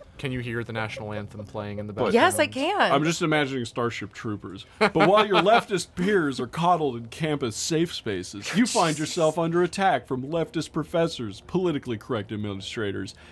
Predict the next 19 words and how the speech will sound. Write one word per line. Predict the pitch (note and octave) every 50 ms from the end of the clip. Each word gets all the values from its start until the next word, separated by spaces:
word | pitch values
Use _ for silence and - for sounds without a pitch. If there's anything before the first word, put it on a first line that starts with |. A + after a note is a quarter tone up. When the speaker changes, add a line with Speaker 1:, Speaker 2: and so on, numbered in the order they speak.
| - - -
Speaker 2:
and | C3+ B2 A2 A2 B2
radical | C#3 A#2+ G#2+ F#2+ F#2+ - F#2 F#2
students. | - - - G2 F#2 F2+ E2+ - - - - - -
Speaker 1:
Who | -
Speaker 2:
That's | C4 B3 C3+
Speaker 1:
are | C3
Speaker 2:
why | C3 D#3+
you | D#3 D#3 F#3 A3 A3
need | E3 C#3+ B2 G#2 F2+ F2 F2+ A2 G#2 - _
the | - A#2+
Young | A#2+ A#2 A2+ B2 G#2
America's | A2+ A#2 A2 G2 F#2 - - A#2 G#2+
Foundation. | - - G2 F#2+ G2+ A2 G2+ F2+ - - - A2 F#2+ - B2 -
Speaker 1:
I | A#2+ B2
like | B2+ C3+ C3+ B2+ -
the, | - B2+ A2+ A2
I | A2+ A#2
like | A#2 A#2+ A2+ A2+ -
Schrodinger's | - - B2 A#2 A2 G#2+ G#2+ G2+ G2 G2 F2+ - - - - -